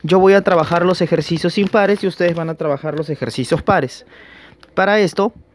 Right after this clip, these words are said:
eh, voy a desarrollar el uno, tres, cinco, siete y nueve de la página número trece. Muy bien, en el ejercicio número dos, que es el que ustedes van a desarrollar, aquí, por ejemplo, tenemos dos términos semejantes. Muy bien, vamos a revisarlo.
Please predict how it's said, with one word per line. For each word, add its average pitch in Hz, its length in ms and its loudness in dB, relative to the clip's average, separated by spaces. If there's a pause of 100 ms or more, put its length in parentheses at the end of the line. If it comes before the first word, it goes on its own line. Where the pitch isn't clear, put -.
(460)
eh, 165 300 2 (180)
voy 156 200 4
a 170 80 6
desarrollar 147 460 4
el 156 120 4
uno, 160 220 0
tres, 160 180 -2
cinco, 160 240 -2
siete 156 240 -2
y - 20 0
nueve 190 380 2 (180)
de 151 160 0
la 156 120 2
página 165 380 -2
número 165 440 0 (540)
trece. 165 320 -2 (640)
Muy 240 100 2
bien, 269 160 2 (400)
en 170 120 0
el 180 100 4
ejercicio 185 440 0
número 208 280 4
dos, 170 200 2
que 170 100 0
es 156 120 -2
el 165 80 0
que 139 80 -2
ustedes 143 240 0
van 143 160 0
a 147 60 0
desarrollar, 185 580 2 (380)
aquí, 185 180 0
por 294 140 2
ejemplo, 233 300 4
tenemos 180 600 2 (540)
dos 180 300 2
términos 190 340 2
semejantes. 127 680 -4 (140)
Muy 196 140 2
bien, 110 200 2 (140)
vamos 185 320 2
a 180 60 0
revisarlo. 131 480 -2